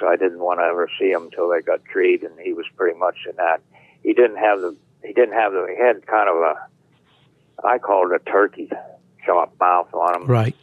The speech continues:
Speaker 1: And I wasn't crazy, but you could hear him a long ways.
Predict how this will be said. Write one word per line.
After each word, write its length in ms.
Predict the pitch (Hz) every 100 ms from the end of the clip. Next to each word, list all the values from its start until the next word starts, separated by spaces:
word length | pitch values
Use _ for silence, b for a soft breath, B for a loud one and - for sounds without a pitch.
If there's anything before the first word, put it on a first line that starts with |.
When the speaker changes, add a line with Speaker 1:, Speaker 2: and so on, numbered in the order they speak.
| _ _ _ _ _
Speaker 1:
And 400 | 92 92 92 92
I 260 | 90 92 90 - -
wasn't 380 | 107 104 87 80
crazy, 340 | - 120 98 -
but 200 | 107 120 -
you 140 | 107
could 160 | 101 -
hear 240 | 110 101
him 80 | 90
a 60 | 85
long 280 | 85 85 78
ways. 300 | 82 85